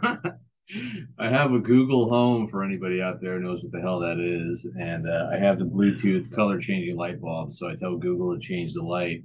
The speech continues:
And, uh, I went with purple tonight. It's my second favorite color, and for some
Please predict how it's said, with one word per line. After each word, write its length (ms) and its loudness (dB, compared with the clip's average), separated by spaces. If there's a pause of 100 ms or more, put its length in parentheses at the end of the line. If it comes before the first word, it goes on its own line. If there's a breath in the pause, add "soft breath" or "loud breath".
(640)
And, 400 -4
uh, 540 4
I 40 0
went 200 6
with 140 4
purple 340 6
tonight. 300 6
It's 120 -4
my 60 2
second 320 4
favorite 320 4
color, 400 4
and 180 -2
for 80 -8
some 460 -2